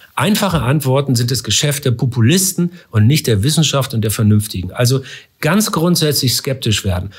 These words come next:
Wenn es ein großes Problem gibt und irgendjemand kommt um die Ecke und sagt, "Ich habe die Lösung, wir müssen es nur so machen und alles wird gut", dann ist das mit an Sicherheit grenzender Wahrscheinlichkeit Unsinn, also kritisch sein.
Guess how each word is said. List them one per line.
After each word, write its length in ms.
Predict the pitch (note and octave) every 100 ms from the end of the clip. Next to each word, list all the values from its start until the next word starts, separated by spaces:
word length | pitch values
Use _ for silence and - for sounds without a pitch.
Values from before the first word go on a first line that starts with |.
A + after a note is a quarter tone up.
| -
Wenn 140 | C3+ C#3+
es 80 |
ein 80 | D3
großes 380 | C3+ F3+ F#3 E3+
Problem 340 | - D3+ D3
gibt 180 | B2+ G2
und 220 | A#2 -
irgendjemand 480 | G#3+ G3+ D#3+ E3 D#3+
kommt 240 | B2+ C#3+ C3+
um 120 | C3+
die 120 | B2
Ecke 240 | A2 C#3+ B2
und 140 | A#2+
sagt, 380 | A#2+ A#2+ A#2+ -
"Ich 220 | F#3+ F3+
habe 100 | F3+
die 100 | -
Lösung, 340 | D3 E3 D#3+ C3+
wir 40 |
müssen 240 | D3+ E3 C#3+
es 100 | A#2+
nur 200 | B2+ A#2+
so 160 | D3
machen 240 | F#3 D#3+ C3+
und 100 | A#2+
alles 280 | B2 C#3 B2
wird 120 | G#2+
gut", 220 | B2 C3 - - -
dann 140 | G#2
ist 200 | B2 -
das 140 | C3 A#2+
mit 180 | A2+ - _
an 160 | - A2
Sicherheit 420 | D#3+ F#3 E3+ C#3+
grenzender 440 | A2+ A#2+ A#2+ A#2
Wahrscheinlichkeit 680 | G2+ - A2+ A2 - G2+ G2
Unsinn, 640 | - E3+ D3 G2+ G2 A#2+ C3 - _
also 420 | - A2+ G2+ F#2 -
kritisch 560 | - D3+ E3+ - F#2 -
sein. 280 | - -